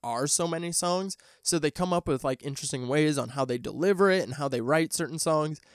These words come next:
And, uh, Zydrate Anatomy is just, like, a really great showcase of that. I'd say it's probably the best song in, in the movie. Um, Chase the Morning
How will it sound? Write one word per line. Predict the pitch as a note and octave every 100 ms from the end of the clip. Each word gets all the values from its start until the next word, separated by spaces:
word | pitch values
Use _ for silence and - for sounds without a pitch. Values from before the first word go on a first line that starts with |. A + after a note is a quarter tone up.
| _ _ _
And, | D3 C#3+ C#3 C3+
uh, | C3 C3
Zydrate | B2 E3 F#3+ F3 D#3+
Anatomy | D3 D3 C3
is | B2 A#2+
just, | B2 -
like, | B2 -
a | B2+
really | A#2+ B2 B2
great | A#2 -
showcase | - C3+ B2 - A#2 A#2+
of | - -
that. | A2+ A2+ -
I'd | - A#2+ B2
say | - G3
it's | A2+ - -
probably | - C3+ F#3 G3 F#3+ G#3
the | G3
best | F#3+ G3+ F#3+
song | G3 G3 G3+ G3+ _ _
in, | - F#3 F#3 F#3+ F#3+ - _ _ _ _
in | F3+
the | F#3
movie. | F#3+ F#3+ F#3 G3 F#3+ _ _ _ _ _
Um, | C3 C3 B2+ B2 A#2 -
Chase | - D#3+ D#3+
the | D3
Morning | B2+ C3 D3+ F3 F3+